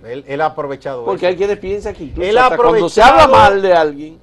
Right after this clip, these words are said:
Speaker 1: Sí, él ha aprovechado la indefinición del P L D de un candidato y ha aprovechado el descanso peligroso que se ha tomado el P R M en la actividad política, que es un partido que no está haciendo política.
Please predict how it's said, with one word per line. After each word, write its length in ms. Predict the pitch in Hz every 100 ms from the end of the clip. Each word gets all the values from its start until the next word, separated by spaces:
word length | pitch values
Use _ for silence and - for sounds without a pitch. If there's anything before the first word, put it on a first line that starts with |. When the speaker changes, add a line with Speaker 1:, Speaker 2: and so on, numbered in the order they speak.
| _
Speaker 1:
Sí, 180 | - 156
él 160 | 180 240
ha 60 |
aprovechado 1000 | 254 247 226 202 - 233 240 240 240 214
la 180 | 156 160
indefinición 680 | 165 160 156 170 156 170 190
del 120 | 185
P 200 | 143 165
L 160 | 151 139
D 220 | 165 180
de 120 | 135
un 100 | 127
candidato 600 | 147 143 127 101 92 -
y 80 | 156
ha 60 | 180
aprovechado 840 | 202 208 214 220 196 180 220 226 _ _ _ _ _ _
el 180 | 156 170
descanso 680 | 165 156 - 180 185 175 165
peligroso 600 | 170 147 139 165 170 160
que 100 | 131
se 60 | 139
ha 40 |
tomado 240 | 151 151 151
el 60 |
P 100 | 147
R 180 | 156 165
M 100 | 180
en 60 | 202
la 60 |
actividad 380 | - 135 123 123
política, 500 | 147 208 233 143 127
que 60 | 135
es 60 |
un 80 | 147
partido 420 | 147 127 156 190
que 120 | 185
no 120 | 120 131
está 160 | 131
haciendo 260 | 123 139 123
política. 480 | 135 202 - 104